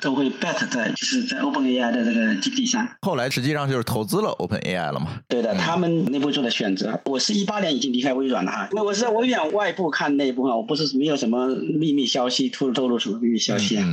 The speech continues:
Speaker 2: 嗯，嗯。
Speaker 1: 包括大模型啊，搜索的大模型啊，包括他们后来做投资啊，其实也都是公共信息哈。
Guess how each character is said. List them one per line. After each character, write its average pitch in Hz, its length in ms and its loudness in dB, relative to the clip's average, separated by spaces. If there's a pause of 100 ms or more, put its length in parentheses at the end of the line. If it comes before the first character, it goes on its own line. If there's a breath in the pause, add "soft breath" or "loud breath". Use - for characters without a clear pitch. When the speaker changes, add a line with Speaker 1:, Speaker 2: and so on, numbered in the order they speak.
(140)
Speaker 2:
嗯， 185 100 2
嗯。 139 80 -2
Speaker 1:
包 143 120 0
括 127 100 0
大 139 200 -2
模 113 140 0
型 117 280 2
啊， 110 120 2
搜 131 240 0
索 101 160 0
的 113 80 0
大 113 180 -2
模 107 140 2
型 110 260 2
啊， 107 60 2
包 123 160 0
括 123 100 0
他 127 120 0
们 123 140 2
后 131 140 -2
来 113 160 2
做 117 140 2
投 110 220 0
资 127 180 0
啊， 117 140 0
其 - 120 -2
实 147 140 0
也 110 80 0
都 127 120 2
是 120 200 2
公 131 200 0
共 131 120 2
信 120 160 0
息 113 160 2
哈。 117 260 -4